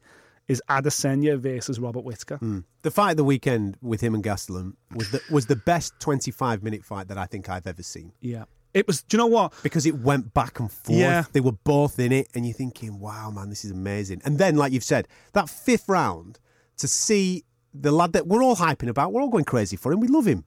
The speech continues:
Speaker 2: If you, if you, if you're into M M A, you can't not be into this kid because he's doing shit, which is highlight reel stuff. It's so creative the way that he goes about his striking. Just to see him get a massive set of bollocks on him and go, "Do you know something? No." Like you've just said, "I, I refuse to get beat." But do it in a way where it,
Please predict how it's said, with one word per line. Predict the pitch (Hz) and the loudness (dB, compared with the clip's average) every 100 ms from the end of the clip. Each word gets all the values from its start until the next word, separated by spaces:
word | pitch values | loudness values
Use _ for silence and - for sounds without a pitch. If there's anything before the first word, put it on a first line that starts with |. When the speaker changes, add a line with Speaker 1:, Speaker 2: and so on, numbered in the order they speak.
| - | -6
Speaker 2:
If | 180 | -2
you, | 247 | -2
if | 196 | 0
you, | 240 | 0
if | 196 180 | 0 -2
you're | 220 202 - | -2 -4 -2
into | 226 233 196 | -2 2 4
M | 165 | 4
M | 143 | 4
A, | 127 98 107 _ - | 2 0 -4 _ -10
you | 160 | -8
can't | - 233 147 | -2 0 2
not | 170 208 | 2 2
be | 160 | 2
into | 143 123 | 0 0
this | 127 | -6
kid | - 135 | -4 -4
because | 117 - | -4 -6
he's | 135 | -8
doing | 127 190 190 | 0 2 2
shit, | 156 - 120 - | 0 0 0 -2
which | 139 131 | -6 -6
is | 131 | -2
highlight | 143 156 135 | 0 2 0
reel | 123 113 | -2 -8
stuff. | - 98 110 | -6 -10 -8
It's | 92 | -10
so | - 196 170 | -2 -2 0
creative | - 156 160 127 | 2 2 2 0
the | 120 | 2
way | 117 | 2
that | 110 | 2
he | 110 | 2
goes | 110 | 0
about | 104 107 | -2 -4
his | 104 | -4
striking. | - 123 104 85 92 _ - - _ _ - | -6 -4 -4 -8 -10 _ -20 -20 _ _ -2
Just | 202 - | -2 0
to | 214 | 0
see | - 220 156 101 | 2 4 4 4
him | 87 107 _ _ _ _ - | 0 -6 _ _ _ _ -2
get | 170 143 | 2 4
a | |
massive | 160 156 151 | 4 2 0
set | 170 | -2
of | 113 | 0
bollocks | 151 143 113 113 | 0 2 0 -4
on | |
him | 104 104 | -4 -2
and | 107 | 0
go, | 107 104 | 0 0
"Do | 127 135 | -2 -2
you | |
know | 113 | -2
something? | 117 107 107 | -4 -4 -4
No." | 113 107 - _ | -4 -8 -12 _
Like | 143 143 | -2 -2
you've | 202 | -2
just | 185 | -2
said, | - 262 123 - | 0 0 -2 -4
"I, | 135 139 | -6 -2
I | 151 | -4
refuse | 135 175 | -2 -4
to | - | -2
get | 143 | 0
beat." | 170 131 | 2 2
But | 151 | 2
do | - 277 | 2 4
it | |
in | 220 | 4
a | 226 | 4
way | 220 196 | 4 4
where | 175 | 2
it, | 180 | 0